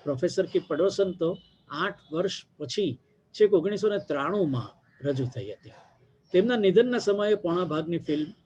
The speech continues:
પૂરી થઈ ગઈ હતી અને એવો નિર્ણય લેવાયો કે વાર્તામાં ફેરફાર કરીને પણ સંજીવ કુમારની ગેરહાજરીની નોંધ લઈને એ ફિલ્મને રજૂ કરાઈ. આવા હતા આ અભિનેતા સંજીવ કુમાર.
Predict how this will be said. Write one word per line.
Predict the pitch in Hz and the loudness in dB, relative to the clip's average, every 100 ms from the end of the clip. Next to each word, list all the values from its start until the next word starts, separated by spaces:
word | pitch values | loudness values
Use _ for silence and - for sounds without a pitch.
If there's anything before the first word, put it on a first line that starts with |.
| _ _ - | _ _ 0
પૂરી | 214 156 | 2 2
થઈ | 131 113 | -2 -6
ગઈ | 113 104 | -8 -10
હતી | - 131 _ _ _ - | -8 -10 _ _ _ -4
અને | 180 | 2
એવો | 214 208 | 6 6
નિર્ણય | 190 185 208 220 | 4 2 4 4
લેવાયો | 196 185 185 214 | 6 6 4 2
કે | 196 | 2
વાર્તામાં | 156 147 143 190 185 156 | 0 0 0 0 0 -2
ફેરફાર | 151 139 202 | -4 -4 -8
કરીને | - 156 165 151 | -6 -6 -4 -6
પણ | - 143 170 _ _ - | -6 -8 -10 _ _ -6
સંજીવ | 160 151 196 190 | -4 2 2 2
કુમારની | 156 156 160 165 | -2 -4 -2 -4
ગેરહાજરીની | 127 156 165 139 135 165 165 151 | 0 0 0 -2 -2 0 0 -2
નોંધ | 120 139 170 165 | -2 -2 -4 -4
લઈને | 135 143 156 147 127 _ _ - | -4 -2 -2 -4 -6 _ _ -4
એ | 160 | -2
ફિલ્મને | 165 160 160 | 0 -2 -2
રજૂ | 147 127 131 | -4 -4 -6
કરાઈ. | 120 107 - _ _ _ _ _ _ - | -8 -16 -20 _ _ _ _ _ _ -8
આવા | 143 151 117 | -2 0 -2
હતા | 113 113 101 _ _ - - | -4 -10 -12 _ _ -18 -6
આ | 147 127 | -4 -2
અભિનેતા | 156 147 131 123 117 _ _ _ | -2 -4 -6 -8 -14 _ _ _
સંજીવ | - 165 139 170 151 | -2 0 4 2 2
કુમાર. | - 110 104 | -6 -14 -14